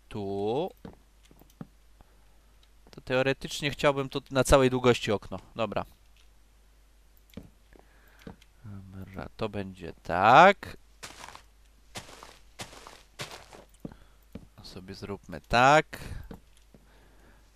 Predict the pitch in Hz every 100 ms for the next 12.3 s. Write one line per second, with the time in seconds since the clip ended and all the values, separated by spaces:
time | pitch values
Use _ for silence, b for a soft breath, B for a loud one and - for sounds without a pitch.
0 | - - 247 190 156 165 127 156 170 135
1 | - 190 - 165 143 139 143 147 147 139
2 | 135 123 143 123 117 110 113 113 110 117
3 | - 98 104 101 98 98 - - 101 101
4 | 101 95 98 - _ _ _ - - _
5 | _ _ - - _ _ - _ _ b
6 | b b b b _ _ 110 98 - -
7 | _ _ _ _ _ _ _ - - _
8 | _ _ - - _ _ _ _ _ _
9 | _ - - - - - - - - -
10 | - - 101 101 - 95 - - - 101
11 | 110 - 98 92 - 107 101 92 - 113
12 | 117 135 156